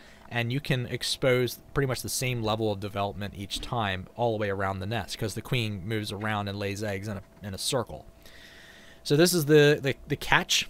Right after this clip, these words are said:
of all the tweezing that I did in this one sequence. So that's a lot of larvae for the girls to eat. So my animals eat all this larva. Um, if I was any other exterminator that just sprayed nests or dusted nests,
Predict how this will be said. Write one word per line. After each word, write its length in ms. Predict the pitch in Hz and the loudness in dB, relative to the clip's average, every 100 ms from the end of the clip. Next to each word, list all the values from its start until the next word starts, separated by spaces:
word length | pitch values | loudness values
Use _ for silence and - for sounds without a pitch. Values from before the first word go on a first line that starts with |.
| - - | -10 -2
of 300 | 123 120 117 | 0 0 0
all 160 | 127 | 2
the 120 | 123 | 2
tweezing 420 | - 139 139 139 131 | -2 2 2 2 2
that 100 | 123 | 2
I 120 | 120 | 2
did 280 | 120 127 160 | 2 2 2
in 80 | |
this 180 | 131 117 | 0 -2
one 200 | 123 120 | -2 -2
sequence. 520 | - 135 151 160 170 - - - - | -2 -2 0 -2 -2 -10 -18 -20 -12
So 100 | - | -2
that's 220 | 131 - | -2 0
a 40 | 110 | -2
lot 440 | 110 120 131 135 | 2 6 8 8
of 60 | 123 | 6
larvae 300 | 123 123 113 | 4 4 0
for 140 | 120 | -4
the 100 | 101 | -4
girls 300 | 107 110 101 | 0 0 0
to 160 | - - | -6 -6
eat. 220 | 117 - - - - - - | -6 -8 -18 -20 -20 -18 -2
So 240 | 127 113 | 2 4
my 160 | 120 135 | 4 4
animals 500 | 156 156 139 127 - | 6 6 4 0 -2
eat 160 | 131 | 0
all 180 | 123 113 | 4 4
this 220 | 113 107 | 2 -2
larva. 440 | 117 107 104 104 101 - - | -2 -2 0 -2 -4 -10 -8
Um, 420 | 104 98 98 95 - | -4 -2 -4 -8 -8
if 220 | 101 113 | -6 0
I 100 | 113 | 2
was 200 | 113 113 | 2 2
any 200 | 117 117 | 2 2
other 160 | 117 110 | 2 0
exterminator 580 | - 135 131 127 123 | 0 0 2 2 2
that 80 | 110 | 0
just 200 | 95 107 | -2 -4
sprayed 360 | - 123 107 104 | -2 0 -2 0
nests 380 | 156 156 - - | 2 4 2 -2
or 200 | 104 98 | -2 -4
dusted 460 | 110 104 - 123 | -4 -6 -6 -6
nests, 460 | 117 143 139 - | 0 0 0 -4